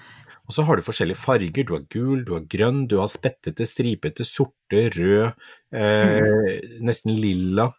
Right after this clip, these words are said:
Speaker 2: Ja.
Speaker 1: eh, og nå har jeg fått tips om en ny en som heter Green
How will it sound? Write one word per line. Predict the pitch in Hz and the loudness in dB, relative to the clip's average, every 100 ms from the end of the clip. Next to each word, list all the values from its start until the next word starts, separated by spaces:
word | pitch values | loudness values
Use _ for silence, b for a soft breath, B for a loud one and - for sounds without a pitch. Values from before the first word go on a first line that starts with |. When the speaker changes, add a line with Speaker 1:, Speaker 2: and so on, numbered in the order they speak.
| - | -6
Speaker 2:
Ja. | 113 107 104 | 0 2 4
Speaker 1:
eh, | 104 104 104 104 117 - B B B - | 4 2 2 -2 -6 -12 B B B -4
og | |
nå | 113 | 0
har | 113 | 0
jeg | 127 | -2
fått | |
tips | - - - | -6 -6 -2
om | 113 110 | 0 2
en | 101 104 101 | 2 2 0
ny | 92 92 | 0 0
en | 117 | 0
som | - 110 110 | 0 0 0
heter | 110 - 101 | -2 -2 -4
Green | 98 98 98 | -2 -2 -2